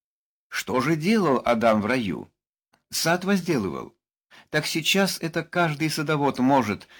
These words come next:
не говоря уже об ученых-селекционерах. В Библии о деятельности Адама ничего больше не сказано. Если в Библии изложить все подробно, то ее невозможно было бы прочитать за всю человеческую жизнь.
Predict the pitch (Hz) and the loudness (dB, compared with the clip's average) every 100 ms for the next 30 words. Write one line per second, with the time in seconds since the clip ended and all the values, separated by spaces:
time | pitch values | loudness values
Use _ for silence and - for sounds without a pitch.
0 | - 123 127 139 139 131 120 127 127 127 | -4 0 2 4 4 2 2 0 0 -2
1 | 135 - 135 120 120 127 120 - 135 123 | -2 0 2 2 2 -2 -2 -2 2 4
2 | 113 71 58 - _ _ _ _ _ - | 4 2 -6 -16 _ _ _ _ _ -20
3 | _ 90 110 123 175 165 180 185 160 156 | _ -10 -2 2 4 4 4 4 2 0
4 | 170 180 175 160 160 - 151 147 151 160 | 4 2 2 -2 -4 -4 -2 0 2 2
5 | 156 151 151 147 151 156 143 160 156 - | 2 2 0 0 0 0 0 0 -2 0
6 | 175 127 107 78 53 - _ _ _ _ | 0 2 0 -2 -8 -14 _ _ _ _
7 | _ _ _ _ _ - 139 202 - 175 | _ _ _ _ _ -6 2 2 2 0
8 | 160 127 185 151 101 78 71 - 131 117 | -2 -2 -2 -2 -2 -4 -6 -2 -2 2
9 | 147 156 180 - - 233 - 107 - 170 | 2 2 -2 -4 -4 -4 -2 -2 -2 -4
10 | 113 58 - _ _ - - - 123 139 | -6 -12 -16 _ _ -20 -20 -2 4 6
11 | 160 175 165 165 147 175 160 160 165 165 | 6 6 6 4 2 2 2 0 2 2
12 | 156 151 147 139 131 160 117 107 135 - | 0 -2 -4 -4 -2 -4 -2 -2 -2 -2
13 | 160 180 180 156 147 151 151 147 139 135 | 0 0 0 0 2 0 -2 -4 -2 -2
14 | 117 113 90 55 55 | 0 -2 -2 -8 -12